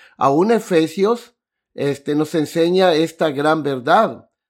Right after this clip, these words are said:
Efesios dos ocho, "Por gracia sois salvos por medio de la fe.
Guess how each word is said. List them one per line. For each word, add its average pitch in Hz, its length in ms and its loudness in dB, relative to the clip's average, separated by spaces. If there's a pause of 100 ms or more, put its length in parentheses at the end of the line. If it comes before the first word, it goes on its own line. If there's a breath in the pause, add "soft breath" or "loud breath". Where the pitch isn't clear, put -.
(340)
Efesios 151 500 -6
dos 147 220 -6
ocho, 190 360 -4
"Por 139 220 -6
gracia 196 480 -2
sois 156 300 -6
salvos 147 420 -2
por 131 240 -4
medio 226 340 0
de 220 100 0
la 202 120 0
fe. 165 320 -4